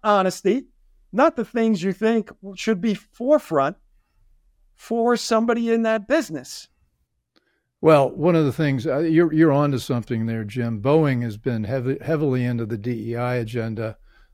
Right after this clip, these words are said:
Speaker 2: uh, for a while. And if you look at their standards for promotion and, and, and managing departments, and, and this is based on some of my, one of my deep dives where I looked at an essay by a Boeing engineer who, uh,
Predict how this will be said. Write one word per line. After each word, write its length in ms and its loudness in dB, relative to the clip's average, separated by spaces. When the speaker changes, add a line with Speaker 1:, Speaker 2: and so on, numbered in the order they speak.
Speaker 2:
uh, 240 -10
for 300 -8
a 100 -6
while. 680 -2
And 440 -8
if 180 -14
you 120 -4
look 240 0
at 160 -6
their 320 -2
standards 580 -4
for 200 -6
promotion 720 -4
and, 220 -6
and, 260 -10
and 180 -10
managing 460 -6
departments, 720 -8
and, 160 -12
and 140 -4
this 180 2
is 100 -2
based 380 -2
on 160 -4
some 240 -10
of 100 -8
my, 320 -8
one 160 -6
of 60 -4
my 140 -4
deep 340 -2
dives 480 0
where 100 -4
I 40 -4
looked 260 -4
at 60 -4
an 100 -6
essay 460 -4
by 260 -6
a 140 -8
Boeing 540 -6
engineer 600 -6
who, 440 -6
uh, 160 -6